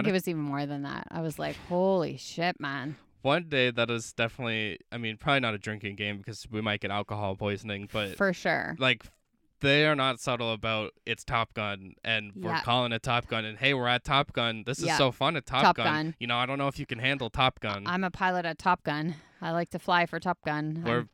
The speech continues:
Speaker 2: we're, we work together at Top Gun.
Speaker 1: Yeah, it
Speaker 2: I
Speaker 1: is
Speaker 2: felt
Speaker 1: true.
Speaker 2: like the new one definitely didn't do it as
Speaker 1: I don't
Speaker 2: much.
Speaker 1: think it said it as much.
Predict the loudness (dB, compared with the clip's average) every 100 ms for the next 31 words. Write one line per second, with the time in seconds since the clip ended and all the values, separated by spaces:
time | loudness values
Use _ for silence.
0 | _ -2 -2 -2 -6 -4 -2 0 0 0
1 | 0 0 -2 0 0 0 -4 -4 0 4
2 | 4 4 -4 -16 _ -4 0 4 4 4
3 | 2 -2 -4 -6 -2 0 0 0 0 -2
4 | -8 _ _ _ _ 0 0 -2 -4 -6
5 | -4 -2 2 4 4 4 0 0 0 -2
6 | -2 -2 0 -4 -6 -6 -4 -6 -8 -16